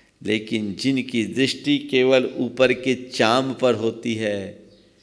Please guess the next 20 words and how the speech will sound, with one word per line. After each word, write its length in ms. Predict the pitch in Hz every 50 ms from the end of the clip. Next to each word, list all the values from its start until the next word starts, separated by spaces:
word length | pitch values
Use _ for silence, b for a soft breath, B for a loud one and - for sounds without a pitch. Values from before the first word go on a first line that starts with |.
| _ _ _ -
जो 160 | 101 110 107
भीतर 560 | - - - 120 143 156 151 - 147 139 127
के 220 | 131 - - 127 117
धाम 600 | 107 - - - - 135 147 156 160 156 151 147
को 180 | - 143 135
नहीं 560 | 127 123 123 123 120 117 120 147 160 156 - -
पहचानते, 1040 | 127 123 120 113 120 120 120 110 110 110 104 - - 110 107 101 95 90 - - b b b b b b b b b -
उनकी 400 | 131 107 107 104 104 - 110 101
दशा 380 | 87 98 95 - - - 98 92
यही 320 | 95 92 90 95 113 110
होती 420 | 98 95 95 92 - - - 95
है, 480 | 92 92 90 90 87 87 - - - - _ -
रात 720 | 98 110 117 123 131 135 139 135 131 127 127 123 - -
दिन 380 | 113 101 95 - 123 131 131 127
इसी 460 | 123 - - 117 - - - 117 113
के 240 | - - - 113 104
पीछे 580 | 90 - - 107 101 92 - - - 123 123 123 123 - - - - - - _ - _ _ -
पागल 460 | 160 151 147 143 131 117 117 110 104
रहते 420 | 98 95 92 92 90 - - - -
हैं। 220 | - - - -